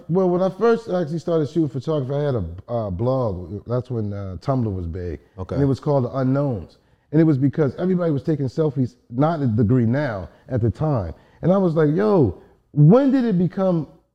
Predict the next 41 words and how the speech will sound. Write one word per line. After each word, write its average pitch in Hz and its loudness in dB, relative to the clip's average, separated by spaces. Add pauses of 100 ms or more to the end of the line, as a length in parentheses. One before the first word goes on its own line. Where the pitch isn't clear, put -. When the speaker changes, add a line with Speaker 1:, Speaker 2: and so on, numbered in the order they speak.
(400)
Speaker 1:
um, 117 -4 (1700)
popular 151 0
to 127 -2
be 135 0
known?" 120 -4 (960)
And 135 -2
everybody's 180 2
looking 170 2
for 165 0
the, 156 0
at 139 2
the 123 2
time 180 0
was 135 4
looking 151 2
for 135 0
fifteen 156 0
minutes 139 -2
of 120 -4
fame. 156 0 (300)
So 165 4
in 160 6
the 135 2
photos, 165 4
you 160 2
would 175 4
only 147 0
see 151 -2
half 139 -2
of 113 -2
a 101 -4
person 95 -6
or 85 -4 (280)
half 135 0
of 127 0
their 123 4 (220)
face 135 2
or 110 -2
something 123 -2
like 120 -2
that. 120 -2